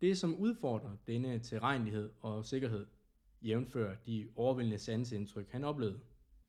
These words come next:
Det er dog ikke engang sikkert, at Kasper er bevidst om denne dynamik. Man kan sige, at tegningerne på hans bygningsplan er noget, han egentlig ikke bevidst har taget kig på og vurderet.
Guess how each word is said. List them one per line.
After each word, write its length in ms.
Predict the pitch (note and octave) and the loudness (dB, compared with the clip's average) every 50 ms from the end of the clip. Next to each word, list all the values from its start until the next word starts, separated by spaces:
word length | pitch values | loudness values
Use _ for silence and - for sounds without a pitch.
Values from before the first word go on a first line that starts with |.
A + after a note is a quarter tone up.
| _ - | _ -4
Det 100 | - A#2 | 0 2
er 80 | A#2 B2 | 4 4
dog 160 | B2+ C3 C3+ | 4 4 4
ikke 60 | D#3 | 4
engang 420 | E3+ D#3+ C#3+ B2+ B2 A2+ A2 G#2+ G#2+ | 4 4 4 4 4 2 2 0 0
sikkert, 300 | - B2+ C3+ D3 A#2+ B2+ | -2 0 0 2 0 0
at 100 | - - | 0 0
Kasper 320 | B2 B2 A#2 A#2+ - G#2 | 0 0 0 -2 -4 -6
er 40 | G2+ | -4
bevidst 420 | G2+ G2+ G#2+ C3+ E3 E3 E3 - | -2 0 2 2 2 2 0 -2
om 180 | G2+ F#2+ F#2 F#2 | -2 -2 -2 -4
denne 300 | - G2 G2 G2+ G#2 F#2+ | -2 -2 0 0 0 -2
dynamik. 380 | G2+ F#2+ F#2+ F#2 G2+ G#2 G#2+ - _ _ _ _ _ _ _ - | -2 -2 -2 0 -2 -4 -4 -8 _ _ _ _ _ _ _ -6
Man 160 | G#2 G#2+ G#2+ | -4 -2 -2
kan 120 | A2 G#2+ | -2 -2
sige, 300 | F#2+ - A#2 A#2+ B2 A2 | -2 -2 0 2 2 2
at 100 | G2 F#2 - - | 0 0 -4 -8
tegningerne 520 | - - G#2+ G#2+ A2 A#2 A2+ G2+ F#2+ F#2+ | -4 0 2 2 4 4 2 2 0 -2
på 180 | F2+ - - F#2 | -4 -4 -4 -4
hans 160 | F#2 F2+ E2+ | -4 -4 -4
bygningsplan 640 | - A2+ A2+ G2+ F#2+ F2+ - - - G2 F#2 F2+ F2 | -2 -2 -2 0 -2 -4 -4 -4 -4 -4 -2 -2 -2
er 40 | |
noget, 380 | F2+ F#2 F#2+ G2+ G#2 G#2 G#2 G2+ - - - - - - _ - - - | 0 0 2 2 2 2 0 -2 -6 -14 -20 -20 -20 -20 _ -20 -16 -8
han 140 | - B2+ C3 | -2 0 2
egentlig 200 | D3 D3+ C3+ B2+ | 4 4 4 4
ikke 180 | A#2+ B2 A#2+ | 2 2 0
bevidst 240 | G2+ G#2 A2+ A#2+ A#2 | 0 2 2 0 0
har 80 | G2+ F#2+ | -2 -4
taget 260 | F#2 - G2 G2 F#2+ | -4 -2 -4 -4 -4
kig 200 | - A2 G#2 - - | -4 -6 -6 -4 -2
på 100 | G#2 G2 | -2 -2
og 120 | F2+ F2 | -2 -4
vurderet. 380 | F#2+ F2 G2+ G2+ F#2 E2+ E2+ | -6 -4 -2 -2 -2 -2 -4